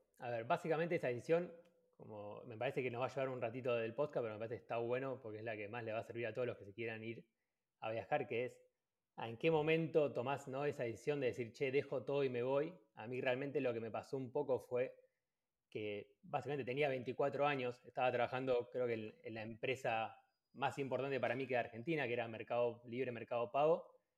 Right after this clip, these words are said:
Ya había terminado mi carrera y era como, "Bueno, ¿y qué más?", digamos, ¿no? Estaba como que iba todos los días a la oficina, iba súper contento,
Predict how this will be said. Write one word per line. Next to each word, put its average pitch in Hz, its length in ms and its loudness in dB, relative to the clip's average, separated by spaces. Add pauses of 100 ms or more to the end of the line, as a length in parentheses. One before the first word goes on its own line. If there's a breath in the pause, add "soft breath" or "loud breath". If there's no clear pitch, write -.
(560)
Ya - 140 0
había 147 120 6
terminado 139 360 0
mi 135 120 -2
carrera 175 760 2
y 135 120 0
era 139 160 6
como, 120 340 -2
"Bueno, 123 320 -2 (280)
¿y 117 120 -14
qué 135 160 0
más?", 143 360 -2
digamos, 113 340 -6
¿no? 131 140 -4
Estaba 143 320 4
como 113 220 -4
que 107 280 -4
iba 143 240 0
todos 151 160 4
los 135 100 2
días 143 180 4
a 135 40 -2
la 117 60 4
oficina, 135 420 0
iba 127 200 4
súper 131 300 -2
contento, 147 640 -2